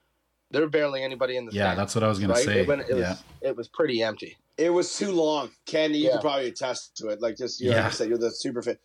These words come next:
Speaker 3: That was, it was, it was too long to keep people attracted to what's
Speaker 1: Yeah.
Speaker 3: going on.
Speaker 2: I'd say there
Speaker 1: Yeah.
Speaker 2: was about a third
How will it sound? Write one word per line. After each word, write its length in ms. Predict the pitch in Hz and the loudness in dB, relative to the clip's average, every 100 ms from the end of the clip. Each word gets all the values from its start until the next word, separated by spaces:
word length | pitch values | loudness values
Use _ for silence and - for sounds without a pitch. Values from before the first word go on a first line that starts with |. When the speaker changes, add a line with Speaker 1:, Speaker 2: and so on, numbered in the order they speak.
| _ _ 147 | _ _ -4
Speaker 3:
That 220 | 165 185 | 0 2
was, 180 | 190 - - - | 0 -2 -12 -4
it 100 | 156 | 0
was, 280 | 185 175 - _ _ _ - | 2 0 -4 _ _ _ -2
it 100 | 165 | 2
was 200 | 170 - | 2 0
too 280 | - 208 196 | -6 -4 0
long 440 | 160 160 160 156 | 2 2 2 -2
to 80 | 131 | -4
keep 280 | - 151 151 | -8 -8 -8
people 300 | - 131 131 | -10 -6 -4
attracted 540 | 120 - 113 107 110 117 | -4 -4 -6 -6 -10 -6
to 80 | |
what's 260 | 117 113 104 | -2 -2 -4
Speaker 1:
Yeah. 60 | 98 | -6
Speaker 3:
going 180 | 107 95 | -6 -6
on. 200 | 78 - - - _ - | -10 -16 -20 -20 _ -6
Speaker 2:
I'd 140 | 101 | -2
say 120 | - | 2
there 120 | 120 123 | 4 4
Speaker 1:
Yeah. 20 | |
Speaker 2:
was 100 | 110 | 4
about 200 | 113 107 | 2 2
a 40 | |
third 460 | 95 110 104 98 | 0 2 2 0